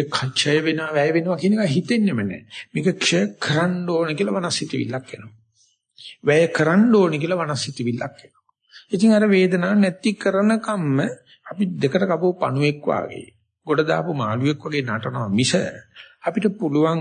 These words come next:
වෙයිද මේ කය පිළිබඳව ඇති කරගත්ත සතිය හරහා නුරුස්නා ගතියක් ආවට පස්සේ ඒ නුරුස්නා ගතිය දිහා මුලැමැදාග බලන්න.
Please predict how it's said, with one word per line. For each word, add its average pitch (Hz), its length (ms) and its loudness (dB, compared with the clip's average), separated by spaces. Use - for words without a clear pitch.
වෙයිද 127 400 2
මේ 139 220 -2
කය 117 240 -4
පිළිබඳව 131 500 -4
ඇති 135 240 -2
කරගත්ත 135 420 -4
සතිය 117 420 -4
හරහා 98 560 -2
නුරුස්නා 151 640 0
ගතියක් 120 420 0
ආවට 110 300 0
පස්සේ 107 540 -2
ඒ 160 180 0
නුරුස්නා 165 720 2
ගතිය 165 400 -2
දිහා 156 380 0
මුලැමැදාග 196 640 2
බලන්න. 226 340 -6